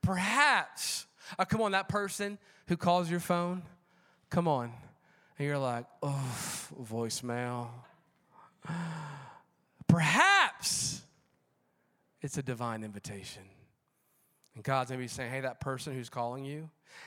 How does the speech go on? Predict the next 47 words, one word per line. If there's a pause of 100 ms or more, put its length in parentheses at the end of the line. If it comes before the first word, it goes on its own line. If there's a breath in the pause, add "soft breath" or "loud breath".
(100)
that
you're
viewing
as
an
inconvenience, (300 loud breath)
is
actually
my
invitation (300 loud breath)
because
they're
going
through
a
hard
time (240 loud breath)
and
they
need
someone
to
listen
to, (160)
to
them. (240 loud breath)
And
perhaps
you
taking
the
time
to
listen
to
them
will
soften
their
heart
enough
to
experience
my
love
for
them."